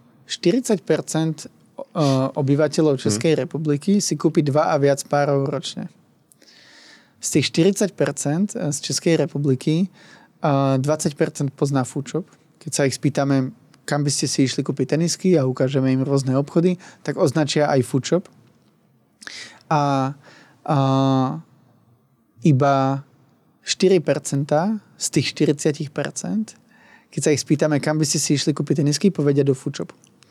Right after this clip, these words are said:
Speaker 1: Takže keď vidíte tú našu miliardu
Speaker 2: <clears throat>
Speaker 1: tržieb,
Speaker 2: Hmm.
Speaker 1: tak si predstavte, že z desať miliónov Čechov a Češiek, štyri milióny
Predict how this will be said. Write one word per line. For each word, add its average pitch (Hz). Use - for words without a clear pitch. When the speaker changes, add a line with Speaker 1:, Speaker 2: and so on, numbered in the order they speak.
Speaker 1:
Takže 135
keď 143
vidíte 175
tú 190
našu 156
miliardu 151
Speaker 2:
<clears throat> -
Speaker 1:
tržieb, 151
Speaker 2:
Hmm. 101
Speaker 1:
tak 135
si 147
predstavte, 147
že 135
z 151
desať 156
miliónov 156
Čechov 170
a -
Češiek, 151
štyri 165
milióny 143